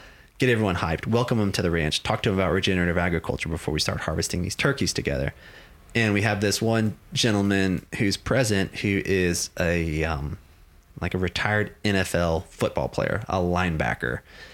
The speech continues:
I mean, he's for sure the, like, the alpha male there. He's like the Cecil of the guest list. Dude is fucking jacked. And his kid is just kinda, like,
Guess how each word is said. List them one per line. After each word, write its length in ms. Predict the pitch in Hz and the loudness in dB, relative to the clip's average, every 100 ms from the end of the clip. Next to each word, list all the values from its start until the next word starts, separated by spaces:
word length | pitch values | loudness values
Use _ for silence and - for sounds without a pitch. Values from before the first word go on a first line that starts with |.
| - - - - - - | -20 -20 -20 -20 -16 -4
I 120 | 101 | -2
mean, 180 | 98 104 | 0 2
he's 220 | 123 - | 2 2
for 160 | 110 | 0
sure 200 | - 110 | 2 2
the, 240 | 98 95 - | 2 2 0
like, 280 | 107 101 90 | -2 -2 -2
the 580 | 107 92 98 90 82 - - - | -4 -2 2 2 2 -2 -6 -2
alpha 220 | 107 101 | -2 0
male 300 | 90 87 80 | 0 2 2
there. 180 | 69 78 | 0 0
He's 200 | 120 113 | 0 0
like 140 | 117 | 0
the 80 | 107 | 0
Cecil 640 | - 110 95 85 82 87 - - - - _ | 0 0 2 2 0 -2 -10 -20 -20 -20 _
of 300 | 92 87 98 | -2 -2 -2
the 360 | 92 87 82 85 - - - _ - 113 | 0 0 0 -4 -14 -20 -20 _ -8 -2
guest 340 | 107 90 - | 2 2 0
list. 380 | 58 52 - - - - | 0 0 -2 -6 -14 -4
Dude 220 | 110 110 | 0 2
is 140 | 90 - | 2 0
fucking 500 | - 95 87 85 82 | -2 -2 0 -2 0
jacked. 480 | 82 73 - - - - - - _ _ | 0 0 -4 -10 -18 -20 -20 -20 _ _
And 400 | 135 127 123 120 - | 2 4 4 2 0
his 220 | 135 107 | 0 0
kid 540 | - - 139 101 95 - | 0 2 4 4 2 0
is 360 | 117 107 104 | 2 4 2
just 280 | - 131 - | 2 2 2
kinda, 260 | 143 131 120 | 2 2 2
like, 320 | 117 107 | 2 0